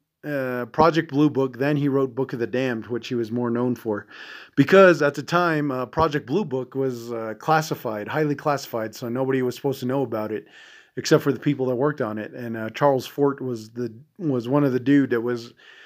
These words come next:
instrumental in making, uh, Project Blue Book. Uh, and then, um, and then there's this other dude,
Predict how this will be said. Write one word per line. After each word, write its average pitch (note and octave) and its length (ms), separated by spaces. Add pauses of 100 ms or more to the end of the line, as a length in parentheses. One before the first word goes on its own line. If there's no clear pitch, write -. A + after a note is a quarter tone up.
(420)
instrumental F3 680
in D3+ 180
making, D3+ 380
uh, A#2+ 240
Project B2+ 360
Blue C#3 160
Book. G#2+ 280 (260)
Uh, A#2+ 220
and B2+ 240
then, B2+ 160
um, A2+ 340 (880)
and D#3 80
then F3 140
there's E3 160
this D3 140
other F#3+ 240
dude, A#2+ 400